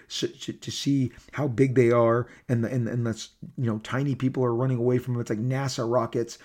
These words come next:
and Godzilla and Ronin are standing there roaring at each other. And then in Godzilla eight, it all goes down. Red Ronin throws down with Godzilla, and it is just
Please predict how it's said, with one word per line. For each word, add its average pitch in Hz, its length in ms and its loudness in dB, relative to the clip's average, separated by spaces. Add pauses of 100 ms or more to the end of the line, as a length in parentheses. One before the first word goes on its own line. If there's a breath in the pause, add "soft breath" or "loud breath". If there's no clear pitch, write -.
(200 loud breath)
and 123 160 -2
Godzilla 123 460 -2
and 123 160 -2
Ronin 127 320 2
are 117 140 -4
standing 123 440 0
there 120 240 2
roaring 131 400 0
at 127 80 0
each 120 220 -4
other. 135 280 -2 (280 loud breath)
And 127 120 0
then 135 220 0
in 127 220 -2
Godzilla 139 600 0
eight, 147 280 4
it 139 160 0
all 143 200 4
goes 127 280 2
down. 131 440 -2 (280 loud breath)
Red 139 240 6
Ronin 139 540 2 (200 loud breath)
throws 147 380 2
down 143 440 2
with 127 200 0
Godzilla, 139 640 0
and 131 140 0
it 131 100 0
is 120 200 -2
just - 480 -2